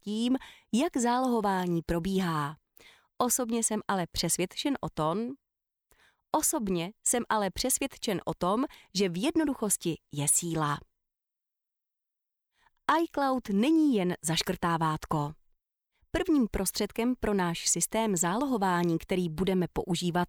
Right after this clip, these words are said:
je iCloud. Nejedná se o nástroj, který by byl v pravém slova smyslu určen k zálohování. Přesto hraje důležitou roli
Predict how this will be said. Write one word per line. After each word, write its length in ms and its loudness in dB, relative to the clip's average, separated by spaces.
je 100 -2
iCloud. 460 -2
Nejedná 600 0
se 220 0
o 120 0
nástroj, 560 0
který 320 -2
by 120 0
byl 320 -2
v 180 -18
pravém 420 0
slova 300 0
smyslu 460 -2
určen 460 -2
k 80 -6
zálohování. 1040 0
Přesto 340 0
hraje 300 0
důležitou 680 0
roli 260 0